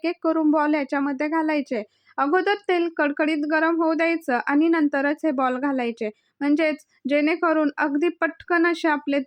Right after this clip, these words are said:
बॉल जे आहे, ते छान तळतील. आता इथे बघा, मस्त असे आपले बॉल छान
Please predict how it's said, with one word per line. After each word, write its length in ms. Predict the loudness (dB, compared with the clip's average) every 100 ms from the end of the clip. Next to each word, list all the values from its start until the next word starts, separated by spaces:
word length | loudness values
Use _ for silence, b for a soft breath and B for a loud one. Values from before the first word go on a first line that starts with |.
| -2
बॉल 400 | -2 0 0 0
जे 100 | 0
आहे, 280 | 0 0 -2
ते 220 | -2 -4
छान 280 | -2 0 0 0
तळतील. 500 | 0 0 -2 -2 -4 -4 B B -6
आता 220 | -2 0
इथे 240 | 0 2
बघा, 300 | 2 2 0
मस्त 400 | 0 0 -2 _
असे 280 | 0 0 0
आपले 300 | -2 0 -2
बॉल 300 | 0 0 -2
छान 320 | -2 0 0